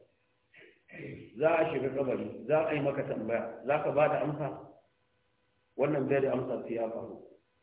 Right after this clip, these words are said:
Za a tashi daga kabari, za a je gaban Allah, Allah zai ce, "Wamtazul yawma ayyuhal mujrimun."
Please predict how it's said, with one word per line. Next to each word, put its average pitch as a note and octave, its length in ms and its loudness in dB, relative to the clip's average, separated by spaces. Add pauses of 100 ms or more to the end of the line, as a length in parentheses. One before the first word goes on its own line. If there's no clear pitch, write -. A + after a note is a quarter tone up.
(280)
Za C#3+ 160 6
a - 180 4
tashi D#3 300 4
daga B2 260 0
kabari, B2 380 0
za D3 160 4
a D3 100 0
je C3 160 0
gaban B2 320 0
Allah, C3+ 400 -2
Allah D3+ 300 2
zai - 200 -2
ce, C3+ 80 -6
"Wamtazul B2 600 2
yawma C3 400 2
ayyuhal A#2+ 320 -2
mujrimun." G#2+ 500 -4